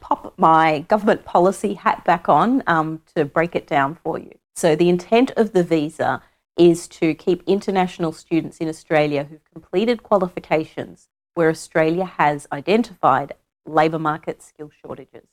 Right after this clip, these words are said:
So during covid, urgent decisions had to be made to keep people, um, such as international students who are already in the country, as part of the temporary labour force. So to do this, the government temporarily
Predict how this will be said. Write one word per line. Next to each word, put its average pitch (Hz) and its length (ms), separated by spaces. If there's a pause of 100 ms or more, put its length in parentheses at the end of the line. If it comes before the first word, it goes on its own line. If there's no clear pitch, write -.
(580)
So 156 60
during 214 240
covid, 175 440 (100)
urgent 175 380
decisions 156 500
had - 140
to - 80
be 151 100
made 135 400
to - 200
keep - 200
people, 151 460 (340)
um, 139 260
such - 220
as - 80
international 170 600
students 147 440
who 156 100
are 151 120
already 208 360
in 180 100
the 170 60
country, 139 600 (360)
as 160 140
part 170 280
of 170 120
the 175 80
temporary 151 640
labour 143 320
force. - 460
So 143 80
to 165 140
do 196 220
this, 175 200
the 185 100
government 156 560
temporarily 180 800